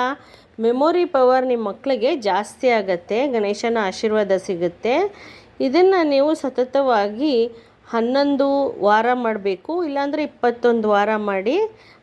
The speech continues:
ಆವಾಗ ನೋಡಿ ನಿಮ್ಮ ಮಕ್ಕಳು ಎಷ್ಟು ಇಂಪ್ರೂವ್ಮೆಂಟ್ಸ್ ಆಗ್ತಾರೆ, ಎಷ್ಟು ಮೆಮೊರಿ ಪವರ್ ಬಿಡ್-, ಬರುತ್ತೆ ಅಂತ. ಮತ್ತು ಇನ್ನೊಂದು ವಿಚಾರ,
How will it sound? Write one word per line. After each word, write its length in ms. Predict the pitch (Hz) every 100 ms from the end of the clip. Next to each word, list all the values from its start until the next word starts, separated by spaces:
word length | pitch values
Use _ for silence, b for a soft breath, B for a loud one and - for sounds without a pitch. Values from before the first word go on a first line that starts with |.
| 269
ಆವಾಗ 220 | 277 311 339
ನೋಡಿ 440 | 277 262 285 339
ನಿಮ್ಮ 360 | 302 262 233 214
ಮಕ್ಕಳು 280 | 220 311
ಎಷ್ಟು 320 | 320 254 - 277
ಇಂಪ್ರೂವ್ಮೆಂಟ್ಸ್ 680 | 233 226 254 254 247 240
ಆಗ್ತಾರೆ, 480 | 233 226 226 220 208
ಎಷ್ಟು 280 | 208 - 254
ಮೆಮೊರಿ 420 | 226 208 220 240
ಪವರ್ 400 | - 233 214 208
ಬಿಡ್-, 380 | 190 202 196 185
ಬರುತ್ತೆ 480 | 196 196 190 190 180
ಅಂತ. 220 | 165 214 220 381 403 B B B B B B 302
ಮತ್ತು 520 | 311 311 381 302 285
ಇನ್ನೊಂದು 360 | 277 285 277
ವಿಚಾರ, 380 | 240 233 226 202